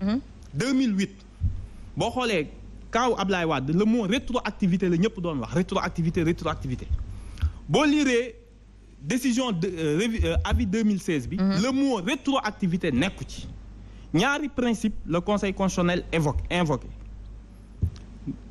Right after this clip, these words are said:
Speaker 2: Le principe de la, de sécurité,
Speaker 1: Mhm.
Speaker 2: principe de sécurité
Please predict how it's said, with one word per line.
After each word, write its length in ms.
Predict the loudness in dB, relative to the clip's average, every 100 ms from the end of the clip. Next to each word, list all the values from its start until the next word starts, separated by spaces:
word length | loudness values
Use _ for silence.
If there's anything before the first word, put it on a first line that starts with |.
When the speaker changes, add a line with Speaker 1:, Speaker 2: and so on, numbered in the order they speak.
| -10 -4
Speaker 2:
Le 100 | -2
principe 460 | 0 0 0 -2
de 80 | 0
la, 220 | 0 -2 -6 -12 -10 -6 0
de 180 | 0
sécurité, 600 | 0 0 0 2 0 -4 -10 -6 0
Speaker 1:
Mhm. 180 | 0 0 -10 -8 0 0 0 -6
Speaker 2:
principe 380 | 0 0 2 0
de 100 | 0
sécurité 560 | 0 0 2 0 -2